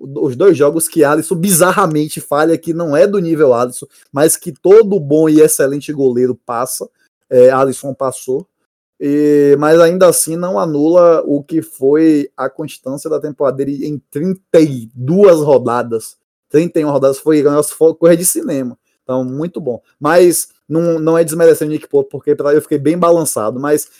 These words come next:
acho que, de um certo modo, até o clubismo pesou nessa hora, carregado com o troféu de, da, de campeão da atual, né? Mas, com certeza, os dois. Eu ainda prefiro colocar Alisson pela,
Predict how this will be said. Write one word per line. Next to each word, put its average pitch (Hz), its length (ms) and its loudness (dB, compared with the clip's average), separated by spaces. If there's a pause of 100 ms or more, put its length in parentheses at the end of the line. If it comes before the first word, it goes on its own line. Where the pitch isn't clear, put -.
(100)
acho - 200 -4
que, 226 320 -2
de 175 160 -2
um 226 80 4
certo 214 400 2
modo, 185 560 6
até 160 240 -6
o 190 100 4
clubismo 165 540 -2
pesou 160 380 4
nessa 156 340 -2
hora, 151 300 0 (240)
carregado 165 640 2
com 185 120 4
o 185 100 2
troféu 160 540 4
de, 151 340 0
da, 143 580 -6
de 143 300 -16
campeão 160 500 -4
da 160 300 0
atual, 123 420 2
né? 139 80 -6 (300)
Mas, 139 420 0 (120)
com 208 100 -6
certeza, 208 340 2
os 196 160 -2
dois. 143 160 0
Eu 165 100 -4
ainda 180 180 -2
prefiro 170 340 -4
colocar 156 420 0
Alisson 156 300 -4
pela, 160 420 -2